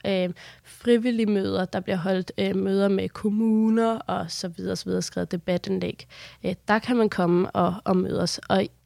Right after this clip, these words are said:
i samme tråd har jeg også brug for at sige, at et af mine allerbedste råd til unge mennesker, der skal ud og engagere sig på en eller anden måde i politisk arbejde, det er at,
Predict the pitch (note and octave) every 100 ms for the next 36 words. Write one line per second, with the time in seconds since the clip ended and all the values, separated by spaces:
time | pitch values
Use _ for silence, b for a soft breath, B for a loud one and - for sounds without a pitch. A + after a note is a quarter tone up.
0 | - - _ _ - F#3+ - G3 A3+ A#3+
1 | - F#3+ - B B B - F#3+ F#3+ -
2 | A#3 - G#3 - G3 G3+ - G#3 G#3+ G3
3 | F3+ - - A#2+ G#3 - A#3 A#3+ - G#3
4 | F#3 G3 - G3 G3 G3+ F#3 - G3 -
5 | - - A#3+ A#3 F#3+ F3 E3+ - G#3 F3+
6 | F3+ E3+ - - A#3 G#3+ F#3 F3+ F3 -
7 | F#3 F#3+ F#2+ - F2+ F3+ G2 - F3+ _
8 | - G3 F#3 F#3 - F#3